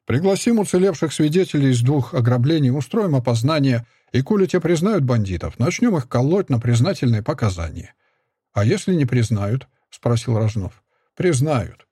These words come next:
с едва уловимой неуверенностью в голосе произнёс Виталий Викторович. «А если вдруг не признают, тогда принесём всем троим свои глубочайшие извинения.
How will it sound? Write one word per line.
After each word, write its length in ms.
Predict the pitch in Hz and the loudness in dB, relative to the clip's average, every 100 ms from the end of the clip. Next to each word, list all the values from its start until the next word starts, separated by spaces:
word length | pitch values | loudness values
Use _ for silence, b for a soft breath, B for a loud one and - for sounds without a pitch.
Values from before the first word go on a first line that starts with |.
| _ _ | _ _
с 140 | - | -4
едва 240 | 131 156 185 | -2 2 2
уловимой 520 | 165 156 147 151 131 | 2 0 0 0 2
неуверенностью 720 | 127 127 151 160 131 117 104 | 2 2 0 0 0 -2 -2
в 60 | 107 | 0
голосе 380 | 147 131 - | 0 0 -2
произнёс 480 | 117 113 104 117 117 | -2 -2 0 0 0
Виталий 300 | 113 120 107 | -2 0 2
Викторович. 500 | 117 - - - - _ _ _ _ _ | 0 0 -8 -16 -18 _ _ _ _ _
«А 140 | - 135 | -2 0
если 240 | 233 - | 0 0
вдруг 260 | 196 214 185 | 0 0 0
не 80 | 190 | 0
признают, 520 | 180 170 226 170 120 | 0 0 0 0 0
тогда 240 | 131 208 | 0 -2
принесём 500 | - 165 143 180 208 | -2 -2 0 0 -2
всем 240 | 123 180 147 | -2 -4 0
троим 280 | 151 143 | 0 0
свои 280 | 139 135 127 | -2 0 0
глубочайшие 760 | 120 196 151 120 - 170 - 120 | 2 0 0 -2 -2 -2 0 -2
извинения. 580 | 104 87 87 87 92 | 0 -4 -6 -8 -12